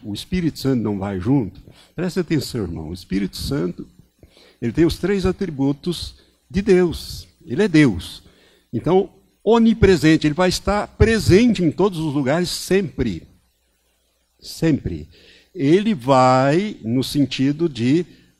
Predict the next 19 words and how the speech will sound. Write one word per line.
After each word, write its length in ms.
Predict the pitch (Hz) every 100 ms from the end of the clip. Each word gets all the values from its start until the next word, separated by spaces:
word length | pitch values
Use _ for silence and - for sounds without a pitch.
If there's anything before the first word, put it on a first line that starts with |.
| -
apresentar 880 | 147 - 190 220 180 143 123 127 131
a 40 |
igreja, 840 | 110 95 101 104 113 139 160 220 -
mas 960 | 131 139 156 156 180 196 185 - - - _ _ _ _
ele 440 | 165 170 190 208 220
vai 260 | 156 156
continuar 960 | 175 190 185 151 220 233 202 147 156 180
atuando 520 | 185 - 202 165 160
na 140 | 180 185
terra. 360 | - 120 95
O 100 | 113
que 400 | 139 220 240 240
primeira, 720 | 233 151 135 139 165 135 120
segunda 400 | - 165 175 202
Tessalonicenses 800 | 160 147 139 131 123 - 123 104
dois 640 | 92 120 156 151 104 95 - - - - -
diz 580 | 104 170 202 123 - - - _ _ _ _ _
é 220 | - 143
que 240 | 127 165